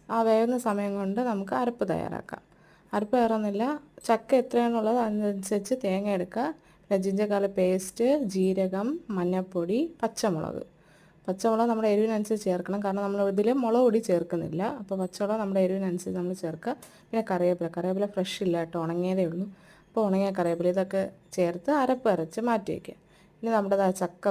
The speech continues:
വെന്തിട്ടുണ്ട്. ഇനി ചക്ക just ഒന്ന് ചെറുതായിട്ടൊന്ന് ഉടച്ചു കൊടുക്കണം കേട്ടോ, വെന്ത ചക്ക just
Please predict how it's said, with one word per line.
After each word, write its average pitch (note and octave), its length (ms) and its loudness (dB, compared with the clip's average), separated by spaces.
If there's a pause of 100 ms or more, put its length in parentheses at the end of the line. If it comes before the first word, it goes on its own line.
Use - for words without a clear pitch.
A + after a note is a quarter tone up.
വെന്തിട്ടുണ്ട്. F3 640 -4 (240)
ഇനി G#3 200 -8
ചക്ക G3 340 -4
just F#3+ 400 0
ഒന്ന് F3+ 160 -2
ചെറുതായിട്ടൊന്ന് G3 680 -2
ഉടച്ചു F#3 360 -2
കൊടുക്കണം - 420 -8
കേട്ടോ, D#3 200 -4 (760)
വെന്ത G3 140 2 (140)
ചക്ക G3 260 -2
just F3+ 300 -4